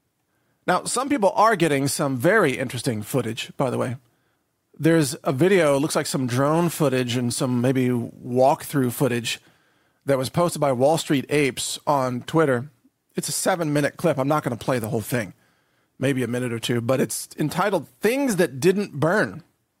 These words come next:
because it's very mysterious how it, seemingly everything burned except certain objects that are right in the middle of all the charred areas. And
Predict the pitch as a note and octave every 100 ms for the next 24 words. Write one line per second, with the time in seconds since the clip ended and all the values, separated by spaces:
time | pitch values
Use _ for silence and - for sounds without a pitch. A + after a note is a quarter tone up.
0 | _ _ - - F3+ G3+ G3 F#3+ G3 F#3+
1 | A3+ G#3+ - D#4 F#4 B2+ - - - _
2 | _ _ - G3 F3+ - - F3 - C4
3 | C#4+ G#3+ - C4 C#4 B3+ F#3+ A3+ G3 -
4 | A3 - - - B3+ G#3+ G3 - G#3+ F3+
5 | B2+ - - - - _ _ _ _ F3
6 | F3 C#3 E3+ F#3+ G3+ G#3 C3 B2 E3+ E3+
7 | C3+ A#2+ C#3+ - - A#2+ B2+ D#3+ F#3+ B3
8 | A#3 G#2 - C#3 B2